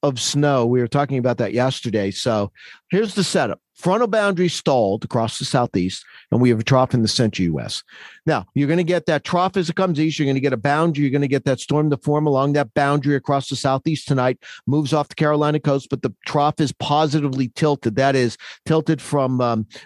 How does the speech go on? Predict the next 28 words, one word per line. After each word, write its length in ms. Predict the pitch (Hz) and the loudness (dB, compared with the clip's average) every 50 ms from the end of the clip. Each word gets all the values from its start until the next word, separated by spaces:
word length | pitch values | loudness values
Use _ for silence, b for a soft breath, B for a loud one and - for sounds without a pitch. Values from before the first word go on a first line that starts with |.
| B _ | B _
from 240 | - 143 127 127 135 | -2 0 0 2 0
north, 360 | 147 165 175 175 - - 165 | 0 0 0 -2 -2 -2 0
uh, 340 | 151 143 135 135 127 127 135 | 0 0 0 0 -2 -4 -6
from, 340 | 127 - 143 135 127 127 123 | -6 -4 -2 -2 -2 -2 -2
uh, 240 | 127 131 123 117 117 | -2 -2 0 0 -2
n-, 340 | 117 123 - 135 131 120 - | -4 -4 -4 -4 -4 -4 -2
uh, 120 | 131 135 120 - | -4 -4 -2 -2
uh, 120 | 135 127 | -2 -2
northeast 640 | 123 127 156 170 185 180 - 175 170 165 147 - - | 0 0 2 2 0 0 0 0 0 0 0 -2 -4
to 80 | - 135 | -4 -4
southwest. 840 | - - - 156 135 135 123 - 131 160 180 175 170 - - - B B B B B B B - | -2 0 0 2 2 0 0 0 0 0 2 2 0 -2 -4 -10 B B B B B B B -4
So 160 | - - 160 | -2 -2 0
the 80 | 131 127 | 0 -2
steering 400 | - - - 185 180 175 170 151 | -4 -2 0 2 2 2 0 0
flow 220 | - 175 165 156 | 0 0 0 0
takes 340 | - - 170 165 156 - - | 0 0 -2 -2 -2 -6 -6
the 140 | - - - | -4 -4 -4
storm 520 | - - - 175 160 156 156 147 139 143 - - | -4 -4 -2 0 2 2 2 2 0 -2 -2 -2
offshore. 720 | 156 143 139 135 - - - 180 175 165 165 160 156 - - - | 0 0 0 0 -2 -4 -2 0 0 2 2 2 0 -2 -2 -2
It's 220 | 139 139 - 139 | -2 -2 0 0
not 180 | 139 135 135 135 | 2 2 2 2
a 40 | |
big 200 | 117 139 135 117 | 0 0 -2 0
deal, 220 | - 151 151 151 143 | 0 0 2 2 0
but 240 | 123 - 151 - 190 | 0 -2 -4 -2 -2
you 160 | 180 185 180 | -2 -2 -2
do 380 | 151 151 233 294 339 349 320 | 0 0 0 2 2 4 4
have 400 | 247 175 123 95 71 60 65 - | 2 2 2 0 -2 -4 -6 -10